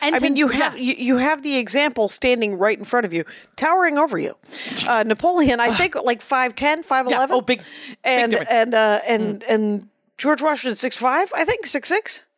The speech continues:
Speaker 1: Uh, si-, I heard six four, six six.
Speaker 2: Okay, yeah, six four.
Speaker 1: Kind of a
Speaker 2: Whatever.
Speaker 1: Prince
Speaker 2: That's a
Speaker 1: factor.
Speaker 2: tall.
Speaker 1: Mm-hmm.
Speaker 2: It's super tall.
Speaker 1: Super tall.
Speaker 2: And, um, and Napoleon,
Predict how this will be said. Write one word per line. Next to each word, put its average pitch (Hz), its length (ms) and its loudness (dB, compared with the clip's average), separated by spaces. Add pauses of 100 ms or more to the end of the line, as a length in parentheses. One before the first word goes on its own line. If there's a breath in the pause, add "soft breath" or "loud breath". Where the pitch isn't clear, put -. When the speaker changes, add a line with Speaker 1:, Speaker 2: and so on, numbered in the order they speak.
(120)
Speaker 1:
Uh, 226 340 2
si-, - 280 -4
I 349 180 2
heard 320 160 -2
six - 180 -8
four, 247 160 0
six - 220 -8
six. - 260 -6 (140)
Speaker 2:
Okay, 226 320 -2 (100)
yeah, 247 160 -2
six - 240 -4
four. 311 200 -2 (120)
Speaker 1:
Kind 320 140 0
of 254 60 -4
a 226 60 0
Speaker 2:
Whatever. 339 360 2
Speaker 1:
Prince - 160 -16
Speaker 2:
That's - 180 0
a 403 80 2
Speaker 1:
factor. 392 120 0
Speaker 2:
tall. 262 300 2 (140 loud breath)
Speaker 1:
Mm-hmm. 202 220 -6
Speaker 2:
It's 262 100 -6
super 415 300 0
tall. - 380 -2
Speaker 1:
Super 262 280 0
tall. 196 220 0
Speaker 2:
And, 233 420 2
um, 220 300 0 (180)
and 254 300 -2
Napoleon, 311 500 0